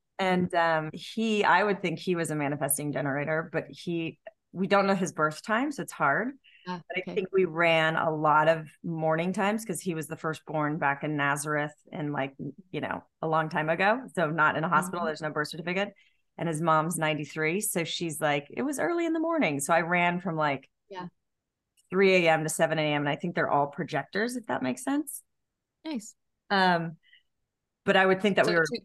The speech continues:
Speaker 2: two projectors in a relationship. My husband and I are both projectors in a relationship as well. It
Speaker 1: Oh,
Speaker 2: comes
Speaker 1: I
Speaker 2: with its challenges. Yeah.
Speaker 1: Yeah. <laughs> Okay, we can talk more. I need to take your
Speaker 2: Yeah.
Speaker 1: course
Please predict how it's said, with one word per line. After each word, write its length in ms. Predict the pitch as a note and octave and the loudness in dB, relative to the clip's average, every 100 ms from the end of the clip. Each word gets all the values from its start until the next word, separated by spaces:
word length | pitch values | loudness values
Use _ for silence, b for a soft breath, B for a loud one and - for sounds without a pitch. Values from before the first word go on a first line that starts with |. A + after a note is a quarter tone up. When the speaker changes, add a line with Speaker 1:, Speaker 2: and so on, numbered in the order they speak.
| - | -8
Speaker 2:
two 160 | A#3 A3+ | -4 0
projectors 520 | A3+ F#3+ F#3+ F#3 F3+ | 2 2 2 -2 -2
in 100 | E3+ | -4
a 60 | E3 | -6
relationship. 560 | - F#3 F#3 F#3 G3+ _ - | -8 -10 -10 -12 -14 _ 2
My 160 | G#3 A3 | 4 6
husband 320 | G#3 F#3+ F#3 | 4 4 0
and 80 | F3 | 0
I 60 | |
are 120 | D#3+ D#3 | -2 -4
both 200 | D3 - | -6 -4
projectors 540 | F3+ D#3 - - F#3 | -4 -4 -6 -12 -10
in 100 | E3 | -10
a 20 | |
relationship 520 | E3 F#3+ F#3 G3 F#3+ | -10 -12 -12 -14 -14
as 140 | G3+ - | -16 -14
well. 240 | - - _ _ | -16 -18 _ _
It 60 | - | 2
Speaker 1:
Oh, 40 | A3 | 6
Speaker 2:
comes 160 | G#3+ | 6
Speaker 1:
I 40 | G#3 | 4
Speaker 2:
with 100 | F#3 | -2
its 160 | D#3+ | -8
challenges. 300 | - F3+ F3+ _ _ _ _ - | -12 -12 -14 _ _ _ _ -8
Yeah. 80 | F#3 | 2
Speaker 1:
Yeah. 380 | G3 D#3 D4+ D4 | 4 4 2 -2
<laughs> 200 | D#4 D4+ | 0 2
Okay, 380 | F#4 - E4 - | 2 2 0 2
we 120 | F#4 G3 | -2 -2
can 180 | A#3+ | -4
talk 280 | G#3+ G3+ F#3+ | 2 2 2
more. 240 | F3+ E3+ - B B _ | 0 0 0 B B _
I 60 | - | -2
need 160 | G#3+ | 0
to 80 | F#3 | 0
take 180 | F#3+ F#3 | -2 0
your 120 | E3+ | -2
Speaker 2:
Yeah. 60 | - | 0
Speaker 1:
course 280 | F3+ - | -2 -2